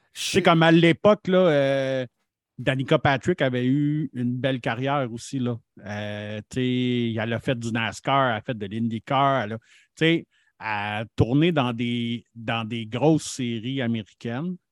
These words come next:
Speaker 2: puis elle tenait son bout, là.
Speaker 1: S'il y a un sport que les gars et les filles peuvent se mélanger sans qu'il y ait une grosse disparité entre les deux à cause de la force physique,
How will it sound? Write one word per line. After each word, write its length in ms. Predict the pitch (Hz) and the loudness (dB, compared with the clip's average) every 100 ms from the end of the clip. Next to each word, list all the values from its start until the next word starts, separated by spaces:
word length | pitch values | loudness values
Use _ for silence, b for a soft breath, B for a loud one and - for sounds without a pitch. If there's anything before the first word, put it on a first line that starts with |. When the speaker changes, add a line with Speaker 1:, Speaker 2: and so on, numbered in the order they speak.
| _ _ _ _ _ _ _ _ | _ _ _ _ _ _ _ _
Speaker 2:
puis 300 | 139 151 170 - | -2 0 -2 -8
elle 120 | 107 _ | -12 _
tenait 160 | 147 151 | 2 2
son 260 | 139 110 | 0 -4
bout, 220 | 107 107 - | -4 -8 -10
là. 100 | 90 - _ _ | -20 -20 _ _
Speaker 1:
S'il 320 | - - 233 | -16 -12 -10
y 100 | 208 | -4
a 100 | 165 - | -4 -2
un 240 | 185 202 214 | -4 -4 -6
sport 580 | - - 175 185 190 - _ _ _ _ _ _ _ _ _ _ _ _ _ _ _ _ | -10 -4 -4 -4 -12 -20 _ _ _ _ _ _ _ _ _ _ _ _ _ _ _ _
que 80 | 131 | -6
les 240 | 127 139 | -2 -4
gars 260 | 135 160 175 | -4 -4 -4
et 80 | 165 | -6
les 200 | 131 127 | -6 -6
filles 460 | 120 - 170 156 120 _ | -8 -8 -6 -8 -14 _
peuvent 320 | 160 165 143 | -4 -4 -6
se 180 | - - | -10 -10
mélanger 840 | 117 147 175 151 135 123 135 151 156 _ _ _ _ _ | -6 -6 -6 -4 -6 -6 -8 -10 -16 _ _ _ _ _
sans 300 | - - 165 | -18 -8 -8
qu'il 140 | 151 147 | -4 -2
y 40 | |
ait 500 | 151 151 131 101 127 | -2 -2 -8 -6 -6
une 260 | 131 127 117 | -6 -8 -10
grosse 960 | 117 123 113 151 180 160 135 131 123 - | -10 -14 -4 0 2 0 -4 -10 -16 -16
disparité 1000 | 131 127 127 - - 160 135 127 160 151 | -14 -10 -10 -8 -6 -6 -6 -6 -6 -4
entre 220 | 131 123 | -6 -6
les 160 | 120 120 | -8 -4
deux 140 | 143 | -4
à 80 | 135 | -4
cause 220 | - 135 | -6 -10
de 60 | 120 | -8
la 100 | 107 | -10
force 400 | _ 175 165 - | _ -8 -8 -14
physique, 520 | 151 131 151 185 _ | -12 -10 -12 -14 _